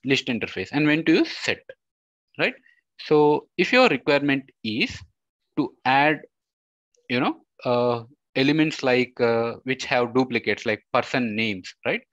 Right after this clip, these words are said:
So a person names can be, uh, duplicates as well, right? So in that case,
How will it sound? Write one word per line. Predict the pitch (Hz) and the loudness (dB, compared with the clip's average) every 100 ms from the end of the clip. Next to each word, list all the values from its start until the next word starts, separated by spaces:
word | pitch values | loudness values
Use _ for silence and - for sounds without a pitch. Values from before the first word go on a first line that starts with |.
| _ - | _ -6
So | 123 120 | 2 4
a | 123 | 2
person | 123 120 131 123 | 0 -2 0 2
names | 117 120 - | 2 0 -2
can | - 113 | -4 -2
be, | 117 113 110 - | 0 0 -4 -4
uh, | 107 101 | -2 -2
duplicates | 101 117 120 113 98 | -2 -4 -4 -4 -4
as | 92 95 | -6 -6
well, | 87 | -4
right? | 160 302 _ - _ | -4 -6 _ -20 _
So | - | 0
in | 131 143 | 0 2
that | 185 - | 0 0
case, | - 311 - | -2 0 -2